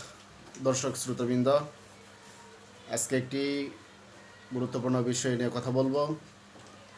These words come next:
যে বিষয়টা আমাদের, আমাদের দেশে বা বিভিন্ন মুসলিম কান্ট্রিতে মুসলিম,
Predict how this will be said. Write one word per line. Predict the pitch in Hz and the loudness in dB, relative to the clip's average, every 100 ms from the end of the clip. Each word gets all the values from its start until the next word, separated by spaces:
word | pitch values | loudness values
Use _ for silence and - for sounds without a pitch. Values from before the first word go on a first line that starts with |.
| - - - - - - - - | -20 -20 -20 -20 -20 -20 -20 -12
যে | 110 139 143 | -4 0 0
বিষয়টা | 135 131 151 131 147 139 135 | 0 4 4 6 6 6 4
আমাদের, | 139 139 139 | 2 2 2
আমাদের | 139 139 135 135 127 | 0 0 2 4 4
দেশে | 127 - 135 | 2 2 2
বা | 131 127 | 4 4
বিভিন্ন | 123 131 139 131 131 110 - - 135 | 4 0 2 4 4 2 -4 -4 0
মুসলিম | 131 - 135 123 | 0 0 0 0
কান্ট্রিতে | 127 127 127 131 131 | 0 0 2 4 4
মুসলিম, | 131 127 135 135 135 | 2 0 -2 -2 -2